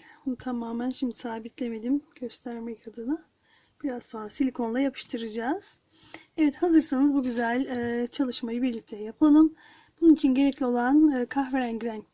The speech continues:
e, kahverengi ipimiz. Kahverengi renk ip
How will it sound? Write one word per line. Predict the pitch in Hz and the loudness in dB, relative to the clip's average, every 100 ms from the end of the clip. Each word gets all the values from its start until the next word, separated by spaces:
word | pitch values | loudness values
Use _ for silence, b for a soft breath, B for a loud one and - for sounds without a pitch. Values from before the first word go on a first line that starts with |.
| 320 | -12
e, | 247 226 226 | -8 -6 -6
kahverengi | 247 240 240 247 220 214 208 262 320 b b b b | -6 -6 -4 -4 -6 -10 -2 0 0 b b b b
ipimiz. | - - 226 214 277 294 - _ | -14 -10 -8 -4 -4 -4 -14 _
Kahverengi | - 254 - 254 247 233 226 | -12 -12 -8 -6 -6 -6 -6
renk | 233 247 277 - - | -6 -4 -4 -6 -12
ip | 285 | -12